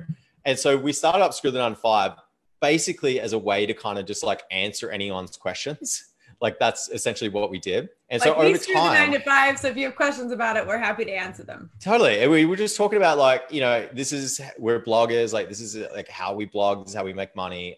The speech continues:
Speaker 1: Um, you know, this is, like, how we're living over in Thailand right now. Like, this is what the lifestyle's like, that kind of stuff, right?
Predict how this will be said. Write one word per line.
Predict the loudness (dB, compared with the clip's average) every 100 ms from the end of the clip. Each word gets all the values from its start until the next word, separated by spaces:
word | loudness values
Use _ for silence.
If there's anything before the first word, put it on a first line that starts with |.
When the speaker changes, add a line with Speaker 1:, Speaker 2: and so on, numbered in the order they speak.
| -14
Speaker 1:
Um, | -12 -12 -14 _ _
you | -4
know, | -2 -4 -6
this | -8 -6
is, | -4
like, | -4
how | -2 0
we're | 0
living | 0 -2 -2 -2
over | -2 -4 -6
in | -4
Thailand | -2 -2 -4 -4
right | -6 -6
now. | -8 -6 -6
Like, | -8 -10
this | -12 -10
is | -8
what | -6
the | -2
lifestyle's | -2 -4 -4 -4 -4 -4
like, | -6 -4
that | -6 -6
kind | -16
of |
stuff, | -10 -10 -6
right? | -6